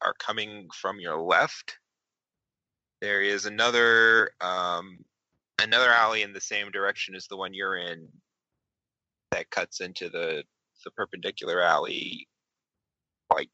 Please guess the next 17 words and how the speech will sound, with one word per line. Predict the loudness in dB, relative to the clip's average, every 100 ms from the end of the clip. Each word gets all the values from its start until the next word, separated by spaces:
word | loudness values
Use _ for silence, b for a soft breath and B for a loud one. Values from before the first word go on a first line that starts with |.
| -6
thirty | -4 -4
feet | -6 -12 -10 -2
down | -2 -2
it | -8
to | -8
the | 2
left, | 4 4 0 -20 -12
and | -8
another | -6 -4 -4
one | -4 -6
thirty | -8 -8
feet | -8 -12 -4
down | -4 -4
it | -8
to | -12
the | -8
right. | -2 -4